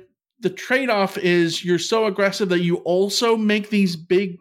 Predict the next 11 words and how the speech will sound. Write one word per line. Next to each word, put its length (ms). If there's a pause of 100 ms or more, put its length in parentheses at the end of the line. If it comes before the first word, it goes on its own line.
plays 540
and 100
you're 120
forcing 440
all 100
these 220
turnovers, 640 (420)
two 160
more 200
turnovers 580
tonight, 640